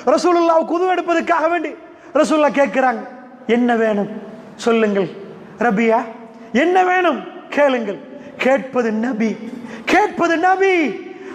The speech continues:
அவர் கேட்க, ஒரு தோழர் ரசூலுல்லாஹ்வுடைய கல்பு அவ்வளவு நேசிக்குது, அவரிடம் கேட்கிறார். ரபியா இப்னு கஅப் அல் அஸ்லமி ரலியல்லாஹு அன்ஹு பார்த்து,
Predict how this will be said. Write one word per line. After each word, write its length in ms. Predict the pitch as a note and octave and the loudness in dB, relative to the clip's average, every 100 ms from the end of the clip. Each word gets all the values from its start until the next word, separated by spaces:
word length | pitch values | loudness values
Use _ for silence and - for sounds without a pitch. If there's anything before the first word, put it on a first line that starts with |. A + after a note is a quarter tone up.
| - | -4
அவர் 420 | - D#4+ E4+ D#4+ | 2 2 2 0
கேட்க, 320 | E4 F#4+ E4 | 2 2 2
ஒரு 160 | E4 D#4+ | -2 0
தோழர் 380 | F4+ G4 F#4 B3 - - - | 2 4 4 -2 -10 -18 -4
ரசூலுல்லாஹ்வுடைய 680 | D4+ F4 F4+ F#4 F4 E4 D#4+ | -2 2 4 4 4 0 -2
கல்பு 280 | F4+ F#4+ F#4+ | -2 2 4
அவ்வளவு 260 | G4 G4 | 4 2
நேசிக்குது, 960 | F4+ A4 G#4 F#4 F#4 F4+ D4+ - - - - - - | 0 -2 0 0 2 2 2 -4 -14 -18 -20 -18 0
அவரிடம் 340 | C#4+ F4+ F4 | 2 4 2
கேட்கிறார். 560 | F4 G4+ B3+ F4+ F#4 F#4 | 2 0 2 2 2 2
ரபியா 300 | F4 F#4 G4 | 0 0 0
இப்னு 400 | E4 F4 E4+ D#4+ | 0 0 -2 -4
கஅப் 280 | E4+ F4 F4 | -4 -2 -2
அல் 40 | |
அஸ்லமி 500 | E4 - F4+ E4+ E4+ | -2 -2 -4 -2 -2
ரலியல்லாஹு 340 | E4+ F4 E4 | 2 2 2
அன்ஹு 40 | D#4+ | 2
பார்த்து, 240 | D#4+ E4 | 0 -2